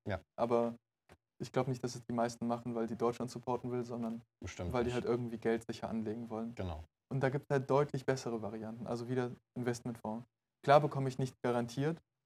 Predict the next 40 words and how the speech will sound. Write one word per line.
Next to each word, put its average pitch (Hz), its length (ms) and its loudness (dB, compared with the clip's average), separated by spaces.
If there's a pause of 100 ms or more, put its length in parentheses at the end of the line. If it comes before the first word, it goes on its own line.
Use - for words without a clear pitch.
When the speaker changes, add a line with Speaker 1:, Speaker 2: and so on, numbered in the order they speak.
(180)
Speaker 2:
aber 131 160 6
ich 120 120 2
weiß 131 200 4
auf 139 160 -2
jeden 139 200 0
Fall, 127 120 -2
dass 123 320 -2
wenn 123 140 -2
ich 117 140 -6
langfristig 131 560 -2
anlege, 117 440 2 (320)
ich 131 120 -4
ja 135 80 4
irgendwie 131 340 2
Gewinn 120 260 -2
machen 127 300 -2
werde. 110 240 0
Speaker 1:
Richtig. - 160 -6 (220)
Speaker 2:
Weil 117 100 -2
wenn 117 100 2
langfristig 127 560 0
die 120 80 -2
Wirtschaft 135 320 0
nicht 120 160 -8
gut 117 160 -4
läuft, 131 220 0 (420)
haben 120 180 2
wir 117 140 2
wiederum 143 380 4
das 135 160 -2
Problem, 135 460 0 (220)
äh, 117 240 0 (220)
dass 120 180 -6 (140)
nicht 123 160 -8
das 117 160 -6
Geld 139 220 2
weg 127 140 0
ist, 123 120 -4
sondern 120 260 -4
dass 117 180 -6